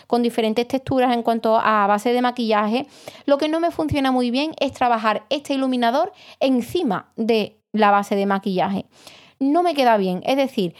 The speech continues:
cuando intento, por más sutil que voy con la Beauty Blender o con al-, con la yemita del dedo incluso,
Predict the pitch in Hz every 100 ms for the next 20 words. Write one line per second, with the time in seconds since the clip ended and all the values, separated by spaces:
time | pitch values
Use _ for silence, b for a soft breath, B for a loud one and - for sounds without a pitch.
0 | B - 262 247 240 240 269 311 349 359
1 | 277 233 254 302 330 311 294 277 262 262
2 | 254 240 226 226 240 240 220 220 220 269
3 | 311 277 240 226 220 190 - - 220 208
4 | 196 214 226 214 190 185 214 233 214 208
5 | 208 240 -